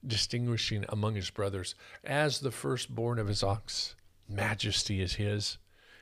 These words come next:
and his horns are the horns of the wild ox. With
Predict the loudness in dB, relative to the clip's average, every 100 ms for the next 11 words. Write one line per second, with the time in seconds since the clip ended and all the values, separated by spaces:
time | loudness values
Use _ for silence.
0 | -8 -4 -2 -2 2 4 4 4 2 -4
1 | -10 -2 4 6 8 6 4 2 2 0
2 | -2 -14 -20 _ -2 0 4 6 6 6
3 | 4 2 -2 -6 2 4 4